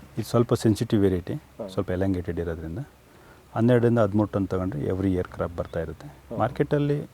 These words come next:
Speaker 1: ಒಳ್ಳೆ, ಆ, ಮಾರ್ಕೆಟ್ ಡಿಮ್ಯಾಂಡ್ ಇದೆ,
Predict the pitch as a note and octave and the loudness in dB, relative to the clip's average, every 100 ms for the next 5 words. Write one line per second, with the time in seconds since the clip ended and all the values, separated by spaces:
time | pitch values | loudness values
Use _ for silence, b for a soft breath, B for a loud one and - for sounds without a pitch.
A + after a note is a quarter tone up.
0 | - B2 A#2 G2+ F#2+ G2+ - - - - | -2 2 4 2 0 -6 -14 -20 -20 -20
1 | - - - - G#2+ G2 G2 G2+ F#2 F#2+ | -20 -20 -18 -8 -2 0 0 -2 -2 0
2 | F2+ D#2+ D#2 | 0 -4 -10